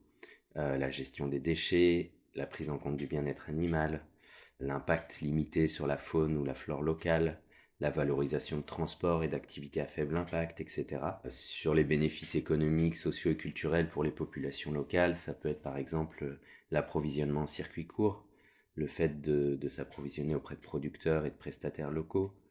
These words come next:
le fait de mettre en, de proposer des produits du commerce équitable ou de filières durables, euh, embaucher du personnel local ou des personnes ayant un accès difficile à l'emploi,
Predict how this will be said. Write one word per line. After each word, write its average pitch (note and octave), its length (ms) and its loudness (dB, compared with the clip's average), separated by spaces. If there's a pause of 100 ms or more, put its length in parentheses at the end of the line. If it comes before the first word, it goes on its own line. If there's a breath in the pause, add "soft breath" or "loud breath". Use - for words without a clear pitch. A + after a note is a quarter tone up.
(120)
le C#2 100 -8
fait E2 160 0
de D2 120 -2
mettre D2+ 440 0
en, C#2+ 580 -2
de C#2+ 100 -6
proposer D#2 440 -2
des C#2+ 100 0
produits D2 300 -4
du D2 100 -8
commerce C#2+ 400 -4
équitable D#2 640 2
ou C#2+ 40 -2
de C2+ 100 -8
filières D2 380 -8
durables, D#2+ 580 0 (580 loud breath)
euh, C2+ 420 -2 (140)
embaucher D#2 460 0
du D2+ 120 -2
personnel D2+ 560 -2
local D#2+ 480 4
ou C#2+ 60 2
des C#2+ 100 0
personnes D2 440 -6 (200)
ayant D2 200 -2
un D2 100 -2
accès D2 240 -6
difficile D2 460 -6
à D2+ 60 0
l'emploi, E2+ 600 -2